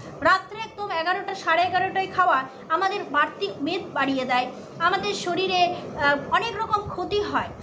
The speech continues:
সমস্যা বেড়ে যায়। তাই আমাদের খাওয়া দাওয়াটার দিকে একটু নজরপাত করা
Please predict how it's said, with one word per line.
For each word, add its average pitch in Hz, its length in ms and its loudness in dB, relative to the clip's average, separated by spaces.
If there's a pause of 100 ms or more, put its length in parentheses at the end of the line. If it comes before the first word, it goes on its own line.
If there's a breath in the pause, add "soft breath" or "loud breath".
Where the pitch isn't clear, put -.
সমস্যা 403 440 2
বেড়ে 277 300 2
যায়। 202 280 -2 (280 loud breath)
তাই 330 160 4
আমাদের 349 380 0
খাওয়া 339 340 2
দাওয়াটার 359 420 2
দিকে 349 160 -6
একটু 349 280 -6
নজরপাত 320 600 2 (100)
করা 247 280 2